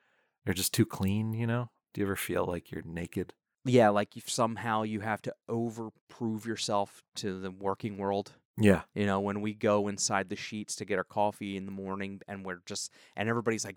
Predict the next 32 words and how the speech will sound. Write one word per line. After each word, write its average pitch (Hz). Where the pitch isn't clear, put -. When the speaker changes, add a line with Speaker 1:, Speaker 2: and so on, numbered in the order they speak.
Speaker 2:
blinded 101
by 92
our 90
shoes 95
when 92
we 92
get 92
a, -
a 107
new 107
pair 98
every 95
couple 101
years. 92
It's, -
uh, -
it's -
once 127
every 135
couple 101
years, 107
Speaker 1:
Uh-huh. 92
Speaker 2:
but -
still. 98
Speaker 1:
Yeah. 90
Speaker 2:
I 110
could 120
count 143
on, 127
I 120
could -
count 135